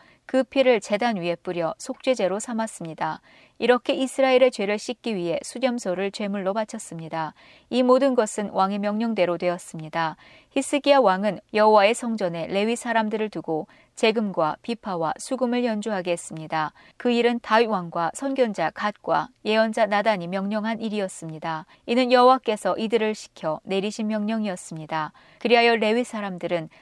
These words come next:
다윗의 악기를 들고 섰습니다. 그리고 제사장들은 나팔을 들고 섰습니다. 히스기야가 제단 위에 태워드리는 제물인 번제물을 바치라고 명령했습니다. 번제물을 바치기 시작하면서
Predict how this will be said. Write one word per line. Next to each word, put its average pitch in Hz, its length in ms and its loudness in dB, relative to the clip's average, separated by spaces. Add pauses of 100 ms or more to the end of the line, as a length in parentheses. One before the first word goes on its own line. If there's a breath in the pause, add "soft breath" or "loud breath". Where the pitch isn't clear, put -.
다윗의 226 440 2
악기를 233 360 0
들고 196 300 -2
섰습니다. 165 720 -8 (300 soft breath)
그리고 240 300 4
제사장들은 208 800 0
나팔을 233 460 2
들고 208 320 -2
섰습니다. 160 720 -6 (240 soft breath)
히스기야가 202 800 2
제단 233 340 0
위에 196 280 0
태워드리는 226 680 2
제물인 165 520 -8
번제물을 202 640 -4
바치라고 190 480 -4
명령했습니다. 190 960 -6 (400 soft breath)
번제물을 240 500 4
바치기 214 380 -4
시작하면서 170 800 -4